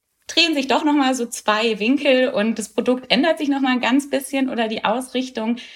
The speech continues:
Aber das hat natürlich auch viel damit zu tun, was sie auf dem Weg lernen. Wir haben Hardware- und Softwareprodukte. Hardware ist natürlich extrem schwierig, Produkte zu designen, zu produzieren.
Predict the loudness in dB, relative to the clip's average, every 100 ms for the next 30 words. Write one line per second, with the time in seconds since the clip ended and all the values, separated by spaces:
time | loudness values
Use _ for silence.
0 | -20 _ -6 -4 -2 -2 -2 -2 -2 -2
1 | -2 -2 -6 -4 -2 -2 -4 -6 -4 -6
2 | -4 -2 -2 0 0 -2 -6 -10 _ _
3 | _ _ _ -2 0 2 2 0 2 -2
4 | 0 -2 -4 -4 -2 -2 -2 -6 -6 -6
5 | -2 -2 0 0 0 0 -2 -4 -6 -8
6 | -12 -14 -8 -4 -2 -2 -4 -4 -2 -2
7 | -4 -8 -8 -6 -8 -10 -8 -4 -2 -2
8 | -2 -2 0 -2 -4 -8 -8 -4 -4 -8
9 | -8 -2 0 0 -4 -6